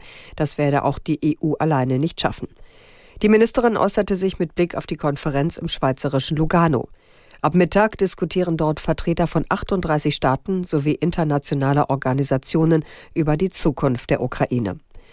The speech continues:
Schulz betonte, in Lugano stehe auch das Thema Korruption auf der Tagesordnung. Nach dem Gletschersturz in den italienischen Alpen besucht Ministerpräsident Draghi heute den Unglücksort.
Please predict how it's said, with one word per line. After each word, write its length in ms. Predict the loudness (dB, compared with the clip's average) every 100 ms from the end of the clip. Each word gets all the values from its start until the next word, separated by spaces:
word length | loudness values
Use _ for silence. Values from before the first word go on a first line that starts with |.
| -14 -2
Schulz 280 | 2 2 2
betonte, 500 | -2 2 2 4 2
in 160 | 0
Lugano 520 | 0 2 2 2 2 0
stehe 380 | -2 0 0
auch 180 | 0 -2
das 260 | -2 -4 -2
Thema 260 | -2 0
Korruption 800 | -2 -2 -2 -2 -4 0 0 0
auf 160 | -4 -4
der 140 | -4
Tagesordnung. 720 | -4 -6 -6 -8 -8 -6 -10 -12 _ _ _ _ -20 _ _ _ _ -20 -20 -20 -20 -20 -20 -8 2
Nach 240 | 2 4
dem 300 | 4 4 4
Gletschersturz 1000 | 2 2 2 0 0 0 2 2 0 -4
in 160 | -2
den 160 | 2 0
italienischen 680 | 0 0 2 2 2 2 0
Alpen 480 | 4 2 2 -2 0
besucht 400 | 0 0 -2 -2
Ministerpräsident 880 | 0 0 0 -2 -2 -2 -2 -2 0
Draghi 540 | 2 2 2 2 2 2
heute 280 | 0 0
den 180 | 0 0
Unglücksort. 800 | 0 0 0 -2 -2 -2 -2 -4